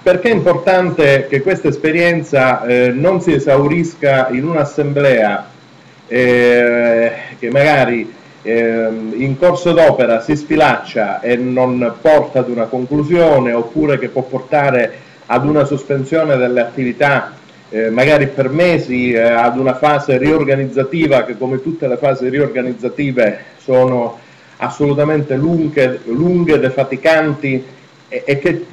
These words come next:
fanno perdere poi dopo ad un ritmo anche basso di attività, ma fanno perdere questo ritmo che poi è sempre più difficile andare a riprendere.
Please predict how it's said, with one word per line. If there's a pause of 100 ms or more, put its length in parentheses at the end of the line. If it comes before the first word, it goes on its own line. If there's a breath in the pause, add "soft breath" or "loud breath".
(480)
fanno
perdere
poi
dopo
ad
un
ritmo
anche
basso
di
attività,
ma
fanno
perdere
questo
ritmo
che
poi
è
sempre
più
difficile
andare
a
riprendere.